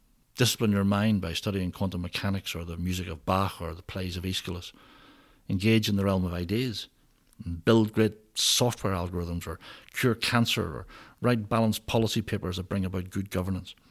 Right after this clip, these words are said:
Above all, learn stuff. Be intellectually curious. I am astonished at the number of young Christians who display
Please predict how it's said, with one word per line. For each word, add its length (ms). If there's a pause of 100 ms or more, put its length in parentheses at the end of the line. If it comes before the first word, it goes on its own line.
(320)
Above 240
all, 360
learn 480
stuff. 480 (240)
Be 140
intellectually 500
curious. 580 (840)
I 140
am 80
astonished 640
at 60
the 80
number 240
of 100
young 180
Christians 440 (380)
who 160
display 540